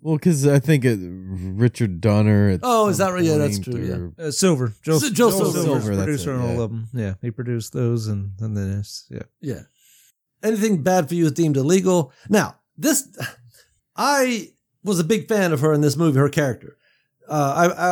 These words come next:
Speaker 2: I wrote, "She is actually," in the setup, I, I wrote, "She is actually the smartest person in the room. She is tough, can fight as well as Spartan, and resourceful. The only one who thinks to find a way back, uh, who thinks to and finds a way to track the escaped Phoenix,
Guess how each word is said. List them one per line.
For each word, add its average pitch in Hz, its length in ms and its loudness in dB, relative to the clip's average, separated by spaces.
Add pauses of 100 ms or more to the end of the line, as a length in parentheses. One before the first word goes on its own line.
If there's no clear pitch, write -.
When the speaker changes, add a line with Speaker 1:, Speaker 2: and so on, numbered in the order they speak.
Speaker 2:
I - 40 2
wrote, 190 240 2
"She 285 140 2
is 208 120 4
actually," 196 640 0
in 180 80 4
the 170 60 6
setup, 175 340 2
I, 160 140 -2 (160)
I 160 60 -2
wrote, 160 180 -2
"She 269 160 0
is 190 100 4
actually 214 300 0
the 165 80 -2
smartest 190 400 -2
person 185 280 0
in 175 60 2
the 170 80 2
room. 151 300 0 (320)
She 175 180 0
is 143 100 2
tough, 233 280 0
can 170 140 -4
fight 220 240 0
as 160 120 0
well 226 180 0
as 202 80 0
Spartan, 196 380 -4
and 160 160 -4
resourceful. 139 720 0 (400)
The 190 80 -6
only 269 240 4
one 233 180 4
who 208 60 4
thinks 226 280 -2
to 185 120 -4
find 208 260 0
a 190 40 2
way 190 180 2
back, 190 480 -4 (200)
uh, 151 260 -4 (280)
who 185 160 6
thinks 247 320 -2
to 220 200 2
and 185 120 2
finds 214 260 0
a 185 60 -2
way 196 200 4
to 175 80 0
track 202 280 -2
the 185 140 -2
escaped 175 380 -2
Phoenix, 220 500 -4